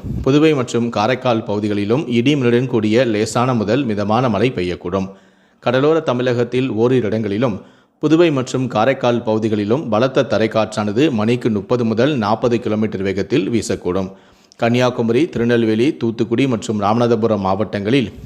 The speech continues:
ஓரிரு இடங்களில் கனமழை பெய்ய வாய்ப்புள்ளது. நாளை இருபத்தி ஏழாம் தேதியன்று தமிழகத்தில் ஓரிரு இடங்களிலும் புதுவை மற்றும் காரைக்கால் பகுதிகளிலும் இடியுடன் கூடிய லேசான முதல் மிதமான மழை பெய்யக்கூடும்.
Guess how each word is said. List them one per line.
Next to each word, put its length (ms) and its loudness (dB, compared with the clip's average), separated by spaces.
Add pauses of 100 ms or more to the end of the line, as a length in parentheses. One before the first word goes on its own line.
(140)
ஓரிரு 400 2
இடங்களில் 440 -2
கனமழை 400 0
பெய்ய 260 -2
வாய்ப்புள்ளது. 500 -4 (1040)
நாளை 340 0 (140)
இருபத்தி 360 0
ஏழாம் 300 0
தேதியன்று 440 -4 (640)
தமிழகத்தில் 640 0
ஓரிரு 340 0
இடங்களிலும் 520 -2 (420)
புதுவை 300 4
மற்றும் 340 -4
காரைக்கால் 540 0
பகுதிகளிலும் 640 -2
இடியுடன் 580 2
கூடிய 360 2
லேசான 500 0
முதல் 300 0
மிதமான 480 0
மழை 220 0
பெய்யக்கூடும். 560 -4